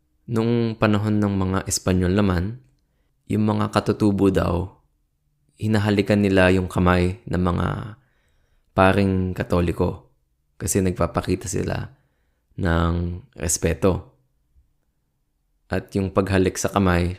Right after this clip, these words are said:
syempre, impluwensya na ng mga taga-Europa. So, gaya ng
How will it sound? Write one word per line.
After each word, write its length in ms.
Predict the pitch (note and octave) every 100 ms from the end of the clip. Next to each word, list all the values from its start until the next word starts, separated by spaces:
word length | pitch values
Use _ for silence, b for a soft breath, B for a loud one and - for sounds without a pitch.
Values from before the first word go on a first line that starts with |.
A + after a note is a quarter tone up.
| _ _ _ _
syempre, 720 | - F#2+ - F#2+ F2 E2 - _ _ _ _ _ _ _ -
impluwensya 560 | F#2+ G2+ G2 F2+ G2
na 320 | F2+ E2+ E2 _ _ _ _ -
ng 140 | F#2
mga 280 | F#2 F2 E2+ E2+ E2+ - _ _ _ _
taga-Europa. 800 | - F#2 F#2 F2+ F2+ - D#2 - _ _ _ _ _ _ _
So, 240 | - A#2
gaya 240 | G#2+ G#2+ A2
ng 560 | G#2+ G#2+ G#2 G2+ G2